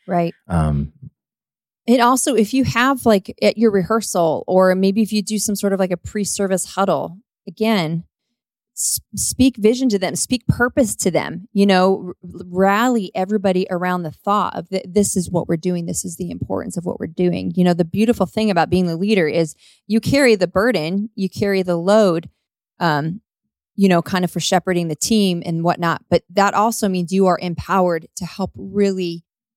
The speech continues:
Speaker 1: steer people in the right direction. You know, I
Speaker 2: Mm-hmm.
Speaker 1: love that,
Speaker 2: Mm-hmm.
Speaker 1: having, you know, dinners and, and,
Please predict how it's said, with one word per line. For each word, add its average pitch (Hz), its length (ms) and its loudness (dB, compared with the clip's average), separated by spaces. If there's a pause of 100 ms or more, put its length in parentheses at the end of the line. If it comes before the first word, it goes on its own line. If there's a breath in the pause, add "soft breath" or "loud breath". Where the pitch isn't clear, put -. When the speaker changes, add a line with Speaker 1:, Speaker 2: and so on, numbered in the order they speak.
Speaker 1:
steer - 360 -4
people 202 280 -6
in 170 60 -4
the 165 80 -4
right 160 220 -2
direction. 180 640 -4
You 180 100 -6
know, 165 160 -2
I 165 100 0
Speaker 2:
Mm-hmm. 165 80 0
Speaker 1:
love 185 220 0
that, 117 240 0
Speaker 2:
Mm-hmm. 80 100 0
Speaker 1:
having, 170 420 -4
you 170 60 0
know, 165 80 0
dinners 165 540 -2
and, 156 260 -8
and, 170 240 -4